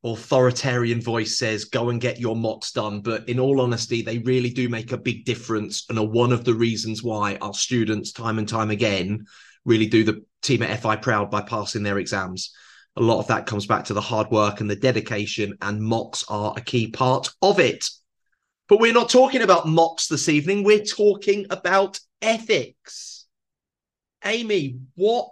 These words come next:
are ethics in the world of, well, in the world of accounting, but I suppose in the world in general?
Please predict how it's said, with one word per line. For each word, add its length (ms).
are 640
ethics 920
in 140
the 100
world 520
of, 400
well, 160
in 140
the 80
world 240
of 80
accounting, 560
but 80
I 60
suppose 280
in 80
the 80
world 460
in 140
general? 500